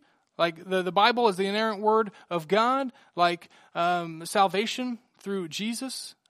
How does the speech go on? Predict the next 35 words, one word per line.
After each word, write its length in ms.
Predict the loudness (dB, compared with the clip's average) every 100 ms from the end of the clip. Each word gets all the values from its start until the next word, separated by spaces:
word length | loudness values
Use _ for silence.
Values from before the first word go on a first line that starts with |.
| -10
um, 520 | -4 -4 -4 -8 -12 -6
a-, 240 | -4 0
alone, 480 | 0 2 0 -4 -8
through, 440 | -8 -4 -2 -2 -4 _ _ _
uh, 220 | -6 -6
faith 500 | -6 -4 -4 -4 -10
by 180 | -6 -4
grace 520 | -6 -4 -4 -4 -10 -6
alone. 420 | -4 -2 -2 -4
These 180 | -6 -6
are 60 |
huge 520 | -10 -4 -2 -2 -6 -12 -20 _ _ -20
deals 500 | -4 0 2 0 -2
in 160 | -8 -6
the 80 | -6
faith 440 | -4 -4 -4 -8
that 100 | -14
Jesus 440 | -8 -6 -6 -6 -4
is, 340 | -2 0 -2
is 340 | -2 -2 -2
fully 300 | -4 -2 -2
God, 380 | -2 -2 -2 -6
fully 380 | -2 0 0 -2 -8 _
man, 460 | -6 -2 -2 -4 -6 _ -8
or 120 | -2
was 240 | 0 -2
fully 260 | -4 -6 -4
man. 300 | -4 -4 -6 -10 _ _
These 180 | -6 0
are, 240 | 0 0
these 180 | -8 -8
are 60 |
big 260 | -2 -2 -2
deals. 520 | -4 -6 -6 -12 -20 _ _ -8
Recognize, 720 | -6 -4 -2 -2 -2 -6